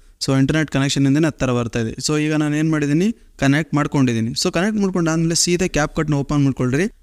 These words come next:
ಕ್ಯಾಪ್ ಕಟ್ನ ಓಪನ್ ಮಾಡ್ಕೊಂಡಾದ್ಮೇಲೆ ಗೈಸ್ ಏನ್ ಮಾಡ್ತೀರಾ ಅಂತಂದ್ರೆ, ನೀವು ಮೊದಲೇ ಅರ್ಥ ಮಾಡ್ಕೊಂಡಿರಿ ಯಾವ ಒಂದು ಸಾಂಗ್ನ ನಾನು ಮಾಡ್ಬೇಕು ಅನ್ಕೊಂಡಿರ್ತೀನಿ, ಆ ಒಂದು ಸಾಂಗ್ನ ನೀವು ಡೌನ್ಲೋಡ್ ಮಾಡ್ಕೊಂಡಿರಿ, ಓಕೆನಾ? So ನಾನು ಅದಕ್ಕೋಸ್ಕರ ನ್ಯೂ ಪ್ರಾಜೆಕ್ಟ್ನ ಕ್ಲಿಕ್ ಮಾಡ್ತೀನಿ. So ಕ್ಲಿಕ್ ಮಾಡ್ಕೊಂಡಾದ್ಮೇಲೆ so ಯಾವುದಾದ್ರೂ ಒಂದು ಫೋಟೋನ ನೀವು ಆ್ಯಡ್ ಮಾಡಬೇಕಾಗುತ್ತೆ.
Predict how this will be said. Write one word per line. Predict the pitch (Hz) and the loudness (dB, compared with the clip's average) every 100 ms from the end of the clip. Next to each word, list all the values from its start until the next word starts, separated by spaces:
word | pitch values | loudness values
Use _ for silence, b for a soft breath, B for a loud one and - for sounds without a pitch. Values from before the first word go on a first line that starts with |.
| _ | _
ಕ್ಯಾಪ್ | 160 175 220 | 0 0 2
ಕಟ್ನ | 220 202 | 0 0
ಓಪನ್ | 185 190 185 | 0 0 0
ಮಾಡ್ಕೊಂಡಾದ್ಮೇಲೆ | 170 165 151 147 139 135 | 0 0 0 0 -2 -2
ಗೈಸ್ | 147 180 - | -4 -6 -4
ಏನ್ | 156 185 | 0 2
ಮಾಡ್ತೀರಾ | 170 - 147 135 | 0 -2 -4 -2
ಅಂತಂದ್ರೆ, | 127 123 151 | -2 -2 0
ನೀವು | 151 170 160 | 2 0 0
ಮೊದಲೇ | 135 127 131 208 | 0 -2 -2 -2
ಅರ್ಥ | - 139 127 | 0 -4 -2
ಮಾಡ್ಕೊಂಡಿರಿ | 170 165 147 147 139 147 | 0 0 0 -2 -2 -2
ಯಾವ | 131 147 | -2 -2
ಒಂದು | 165 156 | 0 -2
ಸಾಂಗ್ನ | 151 - 135 165 170 | -2 -2 -2 0 0
ನಾನು | 151 131 | 2 2
ಮಾಡ್ಬೇಕು | 127 135 143 | 2 0 0
ಅನ್ಕೊಂಡಿರ್ತೀನಿ, | 135 127 135 127 123 170 127 | 0 2 0 0 -2 -4 -2
ಆ | 147 | -2
ಒಂದು | 175 180 160 | 0 -2 -2
ಸಾಂಗ್ನ | 156 143 143 156 | -2 -2 0 0
ನೀವು | 156 160 | 0 -2
ಡೌನ್ಲೋಡ್ | 139 139 139 | -2 0 0
ಮಾಡ್ಕೊಂಡಿರಿ, | 135 127 123 120 117 b b b 139 | 0 0 0 0 -4 b b b -8
ಓಕೆನಾ? | 135 151 135 | -2 0 0
So | - 147 | -2 -2
ನಾನು | 139 139 | -2 -2
ಅದಕ್ಕೋಸ್ಕರ | 156 165 - 160 | -2 -4 -2 0
ನ್ಯೂ | 151 160 | 0 0
ಪ್ರಾಜೆಕ್ಟ್ನ | 175 160 156 151 | 0 0 0 -2
ಕ್ಲಿಕ್ | 135 143 - | -2 -4 -2
ಮಾಡ್ತೀನಿ. | 156 - 127 170 - b b b - | -2 0 0 -2 -4 b b b -6
So | 190 | -2
ಕ್ಲಿಕ್ | 185 185 214 | 0 0 0
ಮಾಡ್ಕೊಂಡಾದ್ಮೇಲೆ | 208 202 180 175 185 | 0 0 0 0 0
so | 185 185 175 | 0 0 0
ಯಾವುದಾದ್ರೂ | 156 175 185 180 | 0 0 0 0
ಒಂದು | 165 | -2
ಫೋಟೋನ | 151 - 165 175 165 | -4 -4 -2 0 0
ನೀವು | 160 156 180 | 0 -2 -2
ಆ್ಯಡ್ | 135 135 147 | -2 -2 0
ಮಾಡಬೇಕಾಗುತ್ತೆ. | 143 131 127 120 117 | 0 0 -2 -2 -4